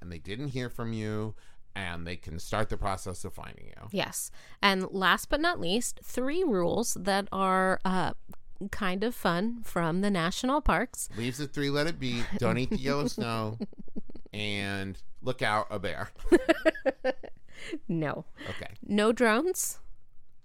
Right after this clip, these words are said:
Speaker 1: No drums?
Speaker 2: Drones.
Speaker 1: Drones.
Speaker 2: Drones.
Speaker 1: Okay. I thought that was just, like, a very specific,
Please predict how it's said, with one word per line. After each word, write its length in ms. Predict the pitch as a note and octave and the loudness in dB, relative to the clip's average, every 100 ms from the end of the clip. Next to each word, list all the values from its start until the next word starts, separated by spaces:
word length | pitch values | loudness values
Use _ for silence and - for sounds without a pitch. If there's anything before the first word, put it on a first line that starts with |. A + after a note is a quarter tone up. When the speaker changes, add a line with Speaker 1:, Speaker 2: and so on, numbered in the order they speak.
| - - | -10 -8
Speaker 1:
No 180 | G#2 A2+ | -6 -6
drums? 640 | G2+ G2 G2 F3 F4 - F#3 | -2 0 0 -2 -4 -6 0
Speaker 2:
Drones. 800 | G3 E3 D#3+ G#3 C4+ D4+ - A#2 | 2 4 4 2 2 0 -2 -2
Speaker 1:
Drones. 560 | A#2+ F3 F#3 F#3+ F#3 | 0 2 2 0 2
Speaker 2:
Drones. 920 | F3+ F3+ E3+ E3 D#3 C#3 - D3 - - | 4 4 4 4 2 0 -2 -2 -2 -2
Speaker 1:
Okay. 400 | - - - C3 | -2 -2 0 0
I 40 | |
thought 200 | C3+ C3+ | 2 0
that 100 | B2+ | 0
was 100 | A#2+ | -2
just, 200 | A#2+ G2+ | -4 -4
like, 160 | G#2+ F#2+ | -4 -4
a 60 | |
very 320 | E2+ A2 A2 A2 | -4 -4 -2 -4
specific, 640 | - A2 A#2+ G#2 G#2 | -4 -4 -2 -2 -4